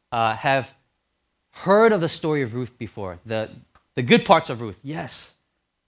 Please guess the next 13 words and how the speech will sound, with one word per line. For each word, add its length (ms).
All 80
right. 340
You 80
know, 120
before 760
Ruth 440
and 200
Boaz, 680
there 160
was 380
Romeo 460
and 140
Juliet. 520